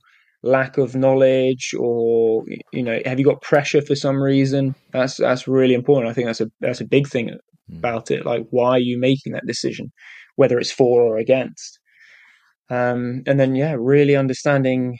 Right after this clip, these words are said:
Speaker 1: is your experience, you know, are you just leaping into the deep end, or have you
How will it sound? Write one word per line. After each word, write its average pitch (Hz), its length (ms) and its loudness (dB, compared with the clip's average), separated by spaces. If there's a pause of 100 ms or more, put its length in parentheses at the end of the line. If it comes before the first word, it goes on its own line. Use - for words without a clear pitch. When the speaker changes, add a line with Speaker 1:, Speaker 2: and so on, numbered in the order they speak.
(180)
Speaker 1:
is 131 180 -6
your 131 120 0
experience, 139 680 2 (300)
you 120 120 -12
know, 123 200 -4
are 127 120 0
you 127 140 2
just 127 220 -4
leaping 139 400 0
into 131 160 -2
the 127 80 -8
deep 147 320 -2
end, 131 420 -4 (140)
or 120 160 -2
have 123 160 -4
you 127 100 -2